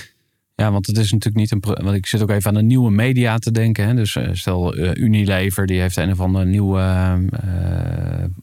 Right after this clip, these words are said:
eh, verzorgingsproduct of zo, voor, of, of een zalfje voor, voor dames. Die kunnen een hele mooie commercial maken. En een heel mooi, het is allemaal heel gelikt en heel,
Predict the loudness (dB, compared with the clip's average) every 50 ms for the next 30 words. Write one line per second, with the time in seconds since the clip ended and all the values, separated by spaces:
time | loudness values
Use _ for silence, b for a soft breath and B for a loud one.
0 | -16 -12 -8 -6 -4 -2 -2 -2 -2 -2 -4 -4 -4 -4 -4 -4 -2 -4 -4 -6
1 | -8 -10 -8 -2 0 2 2 2 2 2 2 0 2 0 0 0 0 0 0 0
2 | 0 0 0 2 2 4 2 2 0 -2 -4 -4 -2 0 0 0 0 0 0 -2
3 | -2 -2 -2 -4 -4 -4 -6 -6 -4 -2 -2 -2 0 0 0 0 0 -2 -2 -2
4 | 0 0 0 0 0 0 0 0 -2 -2 -2 -2 -2 0 0 0 0 0 0 0
5 | -2 -4 -6 B B B B B B B B B B -4 -2 0 2 2 2 2
6 | 2 2 2 2 2 2 2 2 0 0 0 2 2 4 2 2 0 0 -2 -2
7 | 0 0 0 0 -2 -2 -2 -2 -2 -2 -4 _ _ _ _ _ _ _ -6 -2
8 | 0 2 2 2 2 2 2 2 2 0 0 -2 -4 -4 -4 -2 -2 0 0 2
9 | 2 2 0 0 0 0 2 2 2 2 0 0 -2 -2 -2 0 2 2 2 2
10 | 2 0 -2